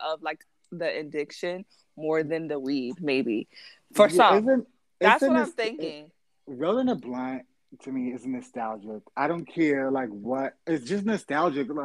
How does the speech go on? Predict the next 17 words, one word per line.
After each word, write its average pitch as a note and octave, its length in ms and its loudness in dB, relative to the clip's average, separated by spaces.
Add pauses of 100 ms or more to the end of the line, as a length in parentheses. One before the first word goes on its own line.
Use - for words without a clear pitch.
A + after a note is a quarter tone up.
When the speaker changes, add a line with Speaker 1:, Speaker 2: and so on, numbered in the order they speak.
(120)
Speaker 2:
about C3 260 -2
my C3 160 -2 (140)
first D#3 260 -4
time, D3+ 240 -4
like, B2+ 200 -8
actually C3+ 500 -4 (300)
rolling C3+ 440 -2
my B2+ 180 0 (100)
own B2 400 -6
doobie C3 480 0
and A#2+ 180 -6
smoking C3 560 -4
weed. C3+ 320 0
It's A#2 100 -12
like, B2+ 300 -2
Speaker 1:
Mm. D#3+ 440 -16 (500)
Speaker 2:
this, F#3+ 360 4